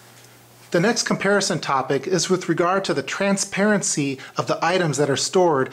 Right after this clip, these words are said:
within each of the containers. As you can see, the two containers on the left are opaque. You cannot see through them to see what's actually stored inside of them because they're completely black.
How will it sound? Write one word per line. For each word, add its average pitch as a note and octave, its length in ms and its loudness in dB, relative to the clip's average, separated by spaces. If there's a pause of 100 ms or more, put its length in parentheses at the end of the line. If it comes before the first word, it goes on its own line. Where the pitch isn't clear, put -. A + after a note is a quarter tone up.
(120)
within D3 440 2
each E3 200 -4
of D#3 100 0
the C#3 100 0
containers. A2+ 640 -6 (300)
As D3+ 120 0
you E3 80 2
can E3 120 -6
see, G#3 160 0
the D#3+ 100 2
two A3+ 220 0
containers G3 440 2
on E3 120 0
the D3+ 100 2
left D3 380 2
are D3+ 160 0
opaque. C3+ 580 -2
You D3 140 -6
cannot E3 320 -2
see F3+ 160 0
through F3+ 260 0
them C#3+ 160 2
to C3 60 0
see D#3+ 200 0
what's D3+ 300 0
actually D3 300 -4
stored C#3 280 0
inside B2+ 320 -2
of G2+ 120 -4
them G2 180 -8
because A2+ 320 -4
they're A2+ 100 -4
completely A#2+ 400 -4
black. - 400 -6